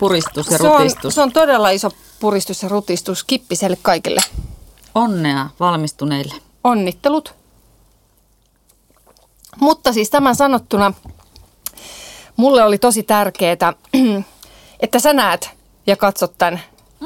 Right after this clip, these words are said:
Speaker 1: Mm.
Speaker 2: tän tota näyttelyn. Yleensähän nimenomaan siis siihen kyseiseen muotinäytökseen, niin siis, ö, sinne toki myydään lippuja, mitkä myydään aina ihan supernopeasti loppuun, ja sit sinne on kutsuvieraat. Ja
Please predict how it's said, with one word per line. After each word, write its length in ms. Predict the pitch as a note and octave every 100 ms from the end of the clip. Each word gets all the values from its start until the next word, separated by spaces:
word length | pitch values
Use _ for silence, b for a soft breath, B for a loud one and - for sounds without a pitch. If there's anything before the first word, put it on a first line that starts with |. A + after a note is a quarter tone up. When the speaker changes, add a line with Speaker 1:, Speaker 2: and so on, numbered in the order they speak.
| G#4
Speaker 1:
Mm. 180 | G#3 C#3+
Speaker 2:
tän 200 | G#3+ F3+
tota 380 | F#3 - E3+ - _ _ _ -
näyttelyn. 600 | G3 F#3 - D4 D#4+ D#4 -
Yleensähän 460 | A#3 A#3 G3+ G3+
nimenomaan 480 | G3+ G#3 G3 F#3+ F3+
siis 240 | F3+ F#3 -
siihen 160 | F#3+
kyseiseen 560 | G3+ G3+ F#3+ F3 F#3 F#3 B B B B -
muotinäytökseen, 960 | A3+ G#3+ A#3 C4 - E3 - E3 D#3
niin 140 | D#3 D#3
siis, 360 | D#3 D#3 - -
ö, 80 | F3+ _ -
sinne 240 | F3+ G#3+
toki 240 | E3+ G#3+ G#3+
myydään 360 | G3+ F3+ E3
lippuja, 320 | F#3 - F3 D#3+
mitkä 220 | D#3+ E3
myydään 360 | E3 E3 D3+ E3
aina 260 | E3 D#3+ - _ - _ -
ihan 220 | G3 F3+
supernopeasti 960 | - A3+ G#3 E3+ E3 D#3+ E3+ - - E3+
loppuun, 640 | G#3+ G#3+ _ E3 D#3+ D#3 -
ja 80 | F3
sit 180 | F3 -
sinne 280 | D#3 D3
on 200 | E3 D3 - -
kutsuvieraat. 720 | F3 - A3+ A#3+ B3 C4 - B B B B B B B
Ja 240 | F#3 E3